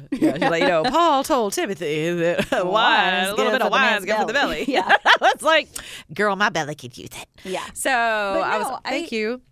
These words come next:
Speaker 2: I think, too, though, people are afraid of how different their lives may look if they do stop drinking.
Speaker 1: Right.
Speaker 2: Because when I took inventory of what I was doing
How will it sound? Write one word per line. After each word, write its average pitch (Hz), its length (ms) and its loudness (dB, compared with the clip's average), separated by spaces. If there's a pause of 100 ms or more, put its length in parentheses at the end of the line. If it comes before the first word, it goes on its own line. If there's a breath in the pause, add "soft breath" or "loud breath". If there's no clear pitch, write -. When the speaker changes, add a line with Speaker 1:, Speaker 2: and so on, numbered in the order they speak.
(160)
Speaker 2:
I 285 80 -16
think, 339 300 -12
too, 247 240 -14
though, 170 480 -8
people 220 260 -4
are 190 120 2
afraid 170 580 -2
of 160 560 -6 (500)
how 196 300 -4
different 185 400 -6
their 160 160 -8
lives 160 360 -8
may 151 120 -8
look 160 640 -6 (520)
if 175 160 -4
they 156 140 -8
do 185 160 -8
stop - 260 -12
drinking. - 500 -18
Speaker 1:
Right. 151 280 -8 (180)
Speaker 2:
Because 220 460 0
when 220 260 -2
I 226 220 2
took 320 220 -4
inventory 185 880 -4 (120)
of 165 560 0 (320)
what 208 340 2
I 220 100 4
was 175 180 -2
doing 175 560 -2